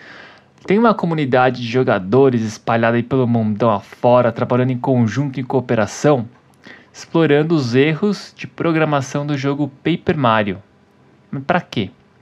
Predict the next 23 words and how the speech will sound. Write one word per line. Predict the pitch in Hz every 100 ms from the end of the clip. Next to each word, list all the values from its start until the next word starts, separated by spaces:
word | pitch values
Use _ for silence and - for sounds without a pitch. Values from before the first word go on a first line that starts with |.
| _ - - - - _
Pra | - 139
fazer | 175 147 117 120 160 - _ _ -
com | 135
que | 123
eles | 135 131
consigam | - 147 131 - 175 175
controlar | - 165 143 143 120 107 107 123
a | 113
princesa | 120 120 135 127 123 127
Peach, | 160 196 - - - _ _ _ _ _ _
lutar | 127 120 147 165
contra | 196 175 156
o |
vilão | 139 139 123
Bowser | 104 107 127 135 175 _ _ _ - - - -
e |
fazer | 123 139 143
com | 151 151
que | - -
ela | 143 143 147 110 -
se | - 131
salve | - 135 131
sozinha, | 127 - 160 131 123 160 131 92